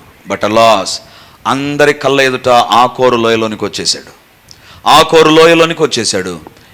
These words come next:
ఈరోజు దేవుడు అడుగుతుంటున్నాడు, పాపము దగ్గర చాలా జాగ్రత్తగా ఉందాం. ఇప్పుడు ఆకాను ఏం చేశాడండి? యెహోషువ ఏడవ అధ్యాయం చదివితే దేవుడు చూపిస్తాడు, ఎవరు తప్పు చేశారు, పలానా గోత్రం,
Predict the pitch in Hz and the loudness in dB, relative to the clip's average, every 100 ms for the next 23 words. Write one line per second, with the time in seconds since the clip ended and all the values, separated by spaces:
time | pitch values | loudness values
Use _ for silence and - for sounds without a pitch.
0 | - 117 127 123 127 131 117 120 104 104 | -8 -2 -2 0 0 0 0 -2 -8 -8
1 | 101 95 87 76 _ _ _ _ 120 120 | -8 -8 -12 -18 _ _ _ _ 0 2
2 | 113 127 117 101 87 78 _ _ _ 98 | 2 0 -6 -8 -12 -18 _ _ _ -10
3 | 117 104 117 101 82 - - - 110 113 | -6 -2 -2 -2 -6 -14 -20 -6 -2 -2
4 | 113 110 104 107 98 98 90 80 - _ | -2 -4 -4 -10 -8 -10 -10 -14 -18 _
5 | _ - - 196 214 269 175 170 196 147 | _ -20 -16 -8 -4 -2 -2 -2 -4 -6
6 | - _ - 175 254 254 240 214 185 202 | -14 _ 0 2 2 2 2 2 0 0
7 | 202 185 151 147 160 240 - - - 101 | -2 -2 -2 0 -2 -4 -8 -20 -12 -6
8 | 113 117 127 120 131 143 131 113 113 101 | -4 -4 -4 -4 0 2 0 -2 -8 -8
9 | 92 117 117 95 82 - _ - 131 185 | -6 -6 -6 -10 -14 -18 _ -8 0 0
10 | 190 170 185 160 - - - 143 214 277 | 0 -4 -6 -4 -4 -4 -4 -2 -2 0
11 | 240 185 170 156 - 107 90 - 156 160 | -2 -4 -6 -4 -4 -6 -8 -2 2 2
12 | 151 135 107 95 104 147 151 131 110 | 2 0 -2 -8 -2 -2 0 -2 -4